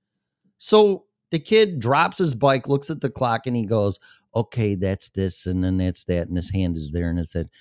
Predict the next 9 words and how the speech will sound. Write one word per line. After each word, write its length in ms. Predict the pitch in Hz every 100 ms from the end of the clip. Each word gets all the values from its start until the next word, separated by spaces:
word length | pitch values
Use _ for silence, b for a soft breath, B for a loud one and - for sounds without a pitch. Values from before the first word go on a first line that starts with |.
| b -
It's 180 | 143
like 260 | 160 147 - _
s-, 400 | - - - - _
ten 240 | - 165 175
to 40 |
seven. 480 | 160 165 156 123 87 - _ _ _
It's 80 | -
almost 260 | 185 165
seven 400 | - 151 110 76